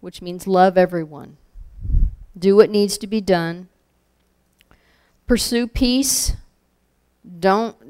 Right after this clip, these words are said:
not anxiety, not division with anyone. But he says, "We then who are strong,"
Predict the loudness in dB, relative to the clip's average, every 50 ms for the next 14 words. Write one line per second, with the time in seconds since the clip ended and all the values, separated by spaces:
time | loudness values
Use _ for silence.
0 | -20 -20 _ -20 -20 -20 _ _ _ _ _ -20 -20 -4 -2 0 2 2 2 2
1 | 0 -2 -2 -2 0 2 2 4 4 4 4 2 2 0 -2 -2 -2 -4 -4 -4
2 | -2 -2 -2 -2 2 2 4 6 8 6 6 6 0 -6 -6 -4 -4 -4 -2 -2
3 | -2 -2 -4 -6 -6 -6 -8 -8 -8 -10 -12 -16 _ _ _ _ _ _ _ _
4 | _ _ _ _ _ _ _ _ _ _ _ _ _ _ _ _ -20 _ _ _
5 | _ _ _ _ _ _ _ _ _ _ _ _ _ _ _ _ _ _ _ _
6 | _ _ _ _ _ _ _ _ _ _ _ _ _ _ _ _ _ _ _ _
7 | _ _ _ _ _ _ -4 -2 0 0 0 2 2 2 2 0 -4 -8 -10 -14
8 | _ _ _ _ _ _ _ _ -14 -6 -2 0 2 6 4 4 4 4 2 2
9 | 2 0 0 0 2 2 2 2 0 -2 -6 -8 -8 -8 -4 -2 -2 -2 0 -2
10 | -2 -4 -6 -8 -14 -16